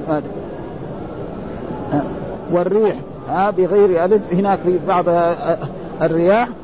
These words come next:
وفي بعض، آه، آه، الريح. ها؟ ها؟ و-، وفي القرآن جاء الريح للعذاب والرياح لإيه؟ للخير.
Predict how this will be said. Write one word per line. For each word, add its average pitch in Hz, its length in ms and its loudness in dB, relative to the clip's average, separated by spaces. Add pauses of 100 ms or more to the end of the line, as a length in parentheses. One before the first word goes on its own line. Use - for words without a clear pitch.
(160)
وفي 190 220 0
بعض، 185 320 0
آه، 170 400 2
آه، 180 320 2 (140)
الريح. 160 340 2 (540)
ها؟ 120 80 -6 (360)
ها؟ 131 100 -2 (760)
و-، 196 260 6 (200)
وفي 202 160 4
القرآن 220 560 2
جاء 214 320 2
الريح 220 420 2 (440)
للعذاب 185 520 4 (1500)
والرياح 208 500 6
لإيه؟ 214 360 0
للخير. 185 420 0